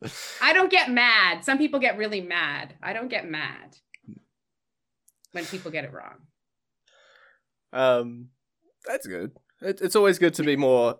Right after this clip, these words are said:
Speaker 1: carefree around it and, like, okay with it. Uh, but yeah, you tried to take the easier option, moving away from the last name, and you still got Leslie, and people are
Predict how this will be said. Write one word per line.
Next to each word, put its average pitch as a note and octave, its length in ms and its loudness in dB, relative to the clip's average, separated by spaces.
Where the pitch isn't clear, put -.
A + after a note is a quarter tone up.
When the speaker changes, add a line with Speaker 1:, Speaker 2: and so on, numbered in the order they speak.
Speaker 1:
carefree C3 540 2
around B2+ 400 4
it D#3 140 2
and, A#2 200 0
like, G#2 280 -4
okay G2 440 -4
with G2+ 160 -6
it. G#2+ 200 -8
Uh, G2+ 200 -10
but B2+ 140 -4
yeah, C3 120 0
you A#2+ 140 -2
tried D3+ 240 2
to - 60 -10
take D3 220 0
the C3+ 240 -4
easier C#3 420 2
option, G2 560 -4
moving B2 280 -2
away A#2 260 4
from B2+ 180 -6
the G#2+ 80 -2
last G2 320 -2
name, F2+ 240 -6
and F#2 80 -8
you A2 80 -6
still D3+ 340 -2
got B2 320 -2
Leslie, B2+ 480 -2
and A2 160 -6
people A2 360 -12
are F#2+ 140 -14